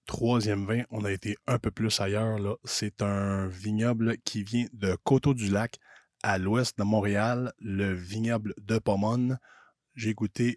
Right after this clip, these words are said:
le Uni Réserve deux mille vingt. Le Uni, euh, Réserve est fait d'un assemblage des cépages d'Acadie et de Saint-Pépin.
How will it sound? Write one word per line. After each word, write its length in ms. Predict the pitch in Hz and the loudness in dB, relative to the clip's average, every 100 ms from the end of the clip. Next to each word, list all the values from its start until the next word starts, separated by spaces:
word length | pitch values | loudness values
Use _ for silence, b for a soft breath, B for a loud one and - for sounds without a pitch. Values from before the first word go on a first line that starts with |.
| - | -4
le 400 | 107 101 110 117 _ _ _ | -2 2 2 2 _ _ _
Uni 420 | 160 160 156 170 - | 6 6 6 2 -2
Réserve 720 | 120 101 113 113 120 117 123 - | -4 -2 0 2 2 2 -2 -2
deux 300 | 117 104 120 | -12 8 8
mille 220 | 107 95 | 8 4
vingt. 200 | 85 87 - b b b b b b b b _ | 0 -4 -6 b b b b b b b b _
Le 400 | 95 98 107 110 - _ | 0 2 2 0 -4 _
Uni, 460 | 117 110 117 117 - _ _ | -2 2 4 2 0 _ _
euh, 400 | 101 98 95 95 | 0 2 4 2
Réserve 440 | 92 104 104 123 120 - | 0 0 2 2 2 -2
est 120 | 110 | -6
fait 280 | - 120 - - | -2 -2 -2 -10
d'un 520 | 107 98 101 98 95 | -10 0 2 2 2
assemblage 840 | 107 - 113 101 104 113 113 110 - | 2 2 2 2 4 6 4 2 -2
des 160 | 101 | -2
cépages 580 | 95 - 101 113 117 104 | 2 2 4 6 6 6
d'Acadie 880 | 101 98 95 107 - 101 95 110 127 | 2 -2 0 2 2 0 -2 -2 -2
et 160 | - 117 | 0 -2
de 180 | 113 101 | 0 0
Saint-Pépin. 600 | 92 117 120 104 95 117 | 2 2 2 0 2 2